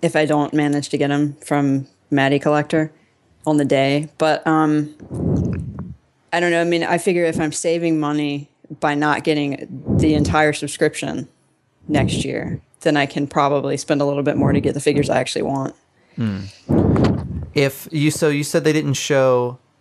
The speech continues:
Speaker 2: enough, eh, like, uh, enticing figures. If they would
Speaker 1: Right.
Speaker 2: do that for two thousand fourteen, so next year's San Diego, would you, do you ever think you could be persuaded to buy a,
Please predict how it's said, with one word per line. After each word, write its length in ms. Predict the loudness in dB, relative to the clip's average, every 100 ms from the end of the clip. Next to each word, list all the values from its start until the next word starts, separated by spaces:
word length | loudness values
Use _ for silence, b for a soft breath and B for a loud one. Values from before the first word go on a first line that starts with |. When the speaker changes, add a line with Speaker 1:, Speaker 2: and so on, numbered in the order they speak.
| _ _ -2
Speaker 2:
enough, 300 | 2 2 0
eh, 120 | -4
like, 360 | -2 -2 -4 -4
uh, 580 | 0 2 0 -2 -6 -8
enticing 680 | -6 -6 -4 -4 -4 -6 -8
figures. 500 | -6 -8 -6 -6 -4
If 200 | -2 0
they 140 | 0 2
would 180 | 2
Speaker 1:
Right. 180 | 2 0
Speaker 2:
do 180 | 0 0
that 220 | 2 0
for 160 | -2 -6
two 200 | -6 -4
thousand 420 | 0 0 -2 -10
fourteen, 680 | -4 -2 -2 -4 -8 -8 -6
so 160 | -2
next 360 | 2 2 0 -2
year's 180 | -2 -2
San 240 | -4 -2
Diego, 520 | -2 -4 -6 -8 -10 -14 b b b b b b b b _ _ _ -12
would 340 | -4 -2 0
you, 380 | 0 2 0 -4
do 100 | -2
you 100 | 0
ever 160 | 2 2
think 240 | 2 2 2
you 100 | -2
could 220 | 0 -2
be 120 | -2
persuaded 560 | -2 -2 0 0 0 -2
to 80 | -2
buy 240 | 2
a, 80 | 2